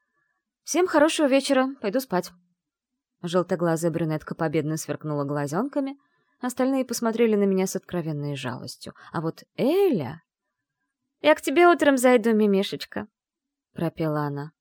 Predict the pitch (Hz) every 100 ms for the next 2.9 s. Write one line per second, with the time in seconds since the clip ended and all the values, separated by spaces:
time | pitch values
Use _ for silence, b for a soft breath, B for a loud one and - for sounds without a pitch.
0 | _ _ _ - 302 - 220 202 190 190
1 | _ _ _ - 226 233 208 202 - 240
2 | 240 247 254 233 208 190 202 202